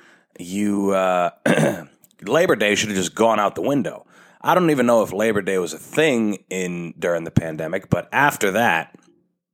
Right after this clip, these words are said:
I mean, it shouldn't be a thing. We aren't concerned, as Americans, we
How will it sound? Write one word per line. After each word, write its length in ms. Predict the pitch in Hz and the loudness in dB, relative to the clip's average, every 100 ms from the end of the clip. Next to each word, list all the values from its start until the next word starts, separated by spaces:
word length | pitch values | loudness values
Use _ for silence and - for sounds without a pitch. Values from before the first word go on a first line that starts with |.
| _ _ _ _ - - | _ _ _ _ -20 -6
I 80 | 101 | -2
mean, 180 | 104 101 | 0 0
it 120 | 127 | 0
shouldn't 280 | - 143 117 | 2 2 2
be 120 | 107 | -2
a 40 | |
thing. 380 | 92 160 147 78 - - - _ | -2 -2 -2 -4 -16 -20 -20 _
We 340 | - 185 202 | 0 2 0
aren't 400 | - 131 120 95 | 0 2 2 -2
concerned, 760 | - 104 92 - 117 117 101 98 | -8 -4 -2 0 0 0 -2 -2
as 220 | 127 143 | -2 0
Americans, 580 | 117 139 139 - 85 85 - - _ | 0 2 0 -2 -8 -10 -18 -20 _
we 420 | 82 113 175 180 | -4 0 0 0